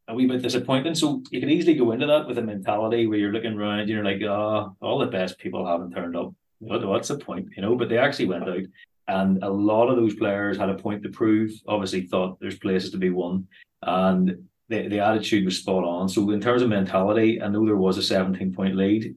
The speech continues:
and it sounds bad when you've blown that, but the wind, when you're watching it, the wind was significant, you know, and it's hard to run against that. It's hard to kick against it. So you're having to run the ball back. Most of the time you're defending, and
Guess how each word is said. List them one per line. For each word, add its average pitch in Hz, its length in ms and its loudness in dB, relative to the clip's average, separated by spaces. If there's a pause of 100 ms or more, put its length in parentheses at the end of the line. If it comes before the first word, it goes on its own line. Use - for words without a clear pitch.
and 98 100 -8
it 92 80 -8
sounds 104 360 0
bad 92 300 0
when 92 100 0
you've 90 120 -4
blown 110 220 0
that, 139 240 2 (400)
but 104 260 0 (200)
the 120 100 2
wind, 123 560 2 (260)
when 110 140 -4
you're 110 120 2
watching 123 360 2
it, 131 60 -6
the - 80 -2
wind 127 220 2
was 110 200 0
significant, 101 560 -2 (180)
you 107 120 -8
know, 113 220 2
and 113 80 0
it's 110 80 -4
hard 127 300 4
to 117 80 2
run 110 180 0
against 107 360 0
that. 107 100 4
It's 101 120 0
hard 110 180 2
to 107 80 2
kick 131 200 -2
against 127 420 0
it. - 140 -6
So - 100 -2
you're 202 100 2
having 127 220 2
to 104 140 2
run 113 320 2
the 123 60 2
ball 98 300 4
back. 98 300 2 (340)
Most 123 320 2
of 117 80 4
the - 60 -8
time 104 220 2
you're 98 100 2
defending, 110 640 -2 (100)
and 104 400 -4